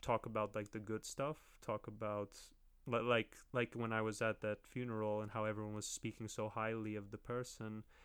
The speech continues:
I think this is a, a pretty good way to ease the pain, if, like, to remember them in, like, a good way,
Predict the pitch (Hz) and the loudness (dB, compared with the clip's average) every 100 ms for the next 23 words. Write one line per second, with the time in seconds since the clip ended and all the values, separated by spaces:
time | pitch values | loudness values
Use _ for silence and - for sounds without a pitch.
0 | - - - - - - 113 - 127 117 | -20 -20 -20 -20 -12 2 2 2 0 2
1 | 113 - 123 - 110 104 123 - - - | -2 0 0 0 -4 -2 -4 -4 -18 -20
2 | - - 131 - 135 123 120 123 113 110 | -18 -10 -8 -2 0 -2 -2 -2 -2 2
3 | 113 113 113 - 113 110 107 113 - - | 2 2 0 -2 -4 -2 -2 -6 -12 -20
4 | _ - - - - - - - - - | _ -20 -20 -20 -20 -20 -20 -20 -20 -20
5 | - - 147 151 135 127 - 135 151 170 | -20 -4 2 2 2 -2 0 -2 0 -4
6 | - 156 - 135 131 135 - 147 151 156 | -6 -8 -10 -2 4 4 4 4 6 6
7 | 156 151 143 139 135 131 123 120 113 - | 6 4 4 2 0 0 2 2 0 -8
8 | - - - - - 127 113 123 107 101 | -20 -20 -20 -20 -4 -2 2 2 2 0
9 | - 175 | 0 -2